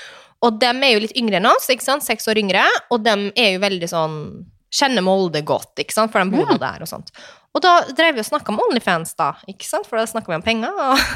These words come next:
Speaker 1: <laughs> da kommer
Speaker 2: Ja,
Speaker 1: man
Speaker 2: vips.
Speaker 1: alltid inn på
Speaker 2: Vips.
Speaker 1: OnlyFans.
Speaker 2: Var det Sander som styrte deg inn på den
Speaker 1: Ja,
Speaker 2: tanken?
Speaker 1: det har peilet oss alltid inn på OnlyFans.
Speaker 2: Mm.
Speaker 1: Og da, ehm, da er det visst ei fra Molde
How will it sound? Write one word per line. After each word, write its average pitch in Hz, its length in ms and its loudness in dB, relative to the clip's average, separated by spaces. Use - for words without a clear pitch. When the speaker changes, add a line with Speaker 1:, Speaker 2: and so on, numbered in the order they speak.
Speaker 1:
<laughs> - 320 -18
da 233 120 -8
kommer 233 120 4
Speaker 2:
Ja, 214 160 6
Speaker 1:
man 220 100 2
Speaker 2:
vips. 269 80 6
Speaker 1:
alltid 381 300 4
inn 262 140 0
på 247 180 6
Speaker 2:
Vips. 190 380 4
Speaker 1:
OnlyFans. 196 600 -2
Speaker 2:
Var 214 80 6
det 466 100 4
Sander 214 240 2
som 320 140 4
styrte 320 260 2
deg 214 160 6
inn 202 60 -2
på 214 100 6
den 196 120 6
Speaker 1:
Ja, 226 100 8
Speaker 2:
tanken? 214 340 6
Speaker 1:
det 170 140 2
har 214 120 0
peilet 285 220 2
oss 226 120 -6
alltid - 320 0
inn 220 100 -4
på 208 160 0
OnlyFans. 170 400 -2
Speaker 2:
Mm. 190 540 -8
Speaker 1:
Og 285 440 2
da, 220 800 6
ehm, 214 300 -6
da 320 340 8
er 294 180 0
det 160 140 -6
visst - 280 -4
ei 277 120 -2
fra - 160 -6
Molde 233 560 -2